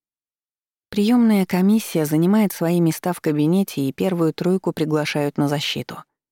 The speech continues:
Посерьёзнев и три раза перекрестившись, Костенко делает отважный шаг вперёд и громко хлопает дверью. «Волкова, ты где?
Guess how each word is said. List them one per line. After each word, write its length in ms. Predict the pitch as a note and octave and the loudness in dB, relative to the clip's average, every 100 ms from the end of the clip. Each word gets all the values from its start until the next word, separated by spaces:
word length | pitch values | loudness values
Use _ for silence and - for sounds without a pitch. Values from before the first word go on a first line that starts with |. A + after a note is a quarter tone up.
| _ _ _ _ _ _ | _ _ _ _ _ _
Посерьёзнев 840 | - - D3 C#3+ D#3+ F3 D3+ C#3+ | -6 -4 -2 0 0 2 0 0
и 80 | D3 | -4
три 220 | - D3+ | -2 -2
раза 260 | D3+ D3 C#3+ | -2 -2 -4
перекрестившись, 960 | - C#3 - C#3+ - F#3+ F#3 - D#3 - _ _ _ _ _ | -4 -6 -4 -6 -4 -6 -6 -8 -12 -16 _ _ _ _ _
Костенко 480 | - F3 - B3+ A#3 | -6 -4 0 0 2
делает 380 | F#3 G#3 F#3+ F3+ | 0 2 2 0
отважный 480 | E3 E3+ E3 D#3 C#3+ | -2 0 -2 0 0
шаг 260 | - D3+ - | 0 -6 -8
вперёд 440 | - F3 A#3+ - | -4 0 0 0
и 40 | |
громко 440 | E3+ D#3+ G3+ G3+ F3 | -2 0 0 0 -4
хлопает 460 | - C#3+ D#3 D3 | -4 -2 -2 -2
дверью. 440 | D3 C3+ C#3 - - _ _ _ _ _ _ _ _ _ _ _ _ - | -2 -4 -6 -12 -20 _ _ _ _ _ _ _ _ _ _ _ _ -4
«Волкова, 480 | F3 D#3 - D3+ | 0 0 -2 -6
ты 80 | D3 | -4
где? 340 | F3 F3 D3+ | -4 -2 -4